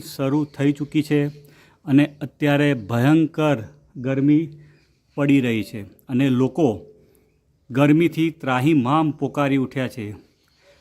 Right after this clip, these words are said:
અને દિવસની વાત કરીએ તો દિવસમાં તો બપોરે ઘરની બહાર જવું તો ગમતું જ નથી, એટલી બધી ગરમી હોય છે કે આપણે ઘરની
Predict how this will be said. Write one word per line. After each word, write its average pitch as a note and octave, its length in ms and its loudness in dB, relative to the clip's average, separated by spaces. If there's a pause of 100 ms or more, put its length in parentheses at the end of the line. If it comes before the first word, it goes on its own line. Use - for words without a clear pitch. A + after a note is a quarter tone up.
(120)
અને B2+ 260 2 (520)
દિવસની D3+ 540 2
વાત C#3+ 240 0
કરીએ D3+ 240 0
તો D3 160 -2
દિવસમાં D3 580 -2
તો D3+ 140 -2 (520)
બપોરે D#3 520 0
ઘરની C3+ 460 2
બહાર C3+ 340 0
જવું C3 280 -2
તો D3+ 200 -2
ગમતું A#2+ 500 0
જ B2 100 -2
નથી, A#2 360 -4
એટલી E3 400 -2
બધી D#3+ 420 2 (680)
ગરમી D3 420 4
હોય D#3 260 2
છે D3+ 160 -2 (1080)
કે D#3 140 -2
આપણે D3 320 2
ઘરની B2+ 440 2